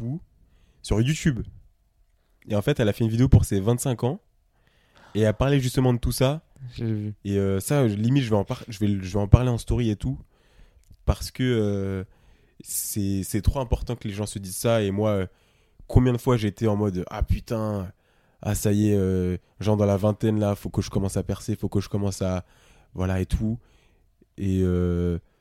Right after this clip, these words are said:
Speaker 1: bah non, en fait, tu vois, euh,
Speaker 2: <laughs>
Speaker 1: commencer à se comparer, se dire, putain, ça fait pas assez, regarde ceux-là, là, euh, ils sont nés avant moi,
Speaker 2: Ils ont
Speaker 1: euh,
Speaker 2: dix-huit ans,
Speaker 1: ils sont,
Speaker 2: euh,
Speaker 1: ouais, c'est ça.
Speaker 2: c'est
Speaker 1: Et en fait,
Speaker 2: deux mille six, euh.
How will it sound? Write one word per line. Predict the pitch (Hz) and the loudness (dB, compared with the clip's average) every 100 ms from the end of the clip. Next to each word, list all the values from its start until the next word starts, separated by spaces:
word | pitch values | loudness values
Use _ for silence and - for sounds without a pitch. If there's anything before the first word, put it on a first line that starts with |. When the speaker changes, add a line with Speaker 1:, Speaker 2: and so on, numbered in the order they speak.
| _ _ | _ _
Speaker 1:
bah | 87 85 85 | -10 -8 -4
non, | 104 135 | -2 -2
en | |
fait, | 95 90 | -4 -6
tu | - - | -8 -6
vois, | 85 | -4
euh, | 87 85 87 87 151 | -2 -4 -6 -2 -2
Speaker 2:
<laughs> | - - | -2 -6
Speaker 1:
commencer | 110 107 - | -4 -4 -4
à | 101 | -6
se | - | -4
comparer, | 110 104 104 113 107 | 0 2 2 0 0
se | |
dire, | 98 95 | -2 -6
putain, | - 131 117 | -6 -6 -6
ça | - | -6
fait | 101 | -10
pas | - 117 | -4 -4
assez, | 113 127 | 0 2
regarde | 117 117 110 | 4 2 2
ceux-là, | 123 123 123 | 0 2 2
là, | 120 | 2
euh, | 113 98 - _ _ - _ | 0 -2 -6 _ _ -20 _
ils | - | -6
sont | - 117 | -2 2
nés | |
avant | 107 110 117 | 2 2 2
moi, | 123 123 120 110 | 4 6 6 4
Speaker 2:
Ils | 104 | 4
ont | |
Speaker 1:
euh, | 120 | 2
Speaker 2:
dix-huit | 120 120 120 | 0 -6 2
ans, | 131 131 127 | 4 6 8
Speaker 1:
ils | |
sont, | 110 110 | 8 8
Speaker 2:
euh, | 113 | 8
Speaker 1:
ouais, | 113 117 | 8 6
c'est | 117 | 4
ça. | 131 123 - _ | 0 -2 -10 _
Speaker 2:
c'est | - - | -10 0
Speaker 1:
Et | 110 | 2
en | |
fait, | 120 | 4
Speaker 2:
deux | 135 - - | 2 0 -8
mille | 131 | -8
six, | - | -4
euh. | 117 | -4